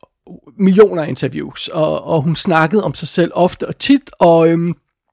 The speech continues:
hun elskede at finde på ting om sig selv. Og om det er bevidst, at hun lyver, eller om det er bare sådan, hun er i gang med en god historie, og så tager den hende lidt for langt og sådan noget, det ved jeg ikke.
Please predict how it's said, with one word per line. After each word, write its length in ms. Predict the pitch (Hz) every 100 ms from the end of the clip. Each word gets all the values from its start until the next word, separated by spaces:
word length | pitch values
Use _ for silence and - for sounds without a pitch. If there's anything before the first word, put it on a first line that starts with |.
| _ _ -
hun 220 | 139 180 180
elskede 460 | 185 180 - - 214 -
at 80 |
finde 500 | - - - 160 160 147
på 120 | - 165
ting 320 | - - 151
om 160 | - 135
sig 180 | - 139
selv. 320 | - - 160 _ - - - -
Og 180 | - -
om 180 | 208 202
det 260 | 226 214 214
er 340 | 208 196 190 - _
bevidst, 440 | 220 185 233 214 -
at 80 | 208
hun 140 | 214
lyver, 340 | 180 226 277
eller 180 | 220 190
om 100 | 175
det 80 | 180
er 40 |
bare 200 | 180 190
sådan, 240 | 185 196 180
hun 400 | 143 175 170 165
er 100 | 160
i 40 |
gang 220 | 165 175
med 60 | 185
en 60 | 151
god 180 | 185
historie, 440 | 156 - 180 180 170
og 60 |
så 100 | 151
tager 180 | 170 170
den 120 | 170
hende 140 | 170 160
lidt 120 | 165
for 120 | -
langt 300 | 165 160 185
og 60 | 185
sådan 80 | 185
noget, 160 | 151
det 80 | 180
ved 140 | 180
jeg 120 | 151 160
ikke. 140 | 175